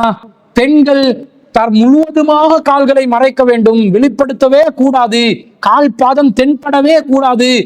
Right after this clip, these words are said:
அது ஹராம் என்று சொல்பவர்கள் அல்லாஹ் ரசூல் சொன்ன எந்த கட்டளையும் காட்டல. அப்ப இது தொழும் போதும் சரி, சாதாரணமாக இருக்கும் போதும் சரி, பெண்கள் இயல்பாக இதை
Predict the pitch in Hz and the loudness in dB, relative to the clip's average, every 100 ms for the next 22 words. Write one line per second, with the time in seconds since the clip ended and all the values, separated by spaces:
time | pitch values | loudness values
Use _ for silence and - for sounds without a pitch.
0 | - _ - 214 208 - 214 294 359 330 | -8 _ -4 -2 -2 -4 -2 0 0 2
1 | 277 247 233 214 208 180 214 285 285 - | 0 0 -2 0 0 0 0 0 -2 -10
2 | _ _ _ - 277 285 277 254 - 240 | _ _ _ -2 0 2 0 0 0 0
3 | - 226 254 226 254 254 226 214 214 247 | 0 0 2 2 0 0 -4 0 0 2
4 | 214 190 185 170 143 _ _ _ - 247 | 2 0 0 -6 -6 _ _ _ -4 -2
5 | 302 277 262 254 - 247 277 311 302 277 | 0 0 0 -2 0 2 2 0 0 0
6 | 254 240 214 202 214 254 247 _ _ - | 0 0 0 0 0 -2 -6 _ _ -2
7 | 233 269 294 302 302 302 302 285 254 220 | 0 2 2 0 0 0 2 2 2 0
8 | 262 240 240 233 202 202 233 269 - _ | 0 2 2 0 0 0 0 -2 -6 _
9 | _ 247 262 277 254 311 277 226 269 302 | _ -2 0 2 2 2 0 0 2 0
10 | 277 254 220 220 254 254 - _ 247 262 | 0 0 0 0 -2 -4 -14 _ -2 0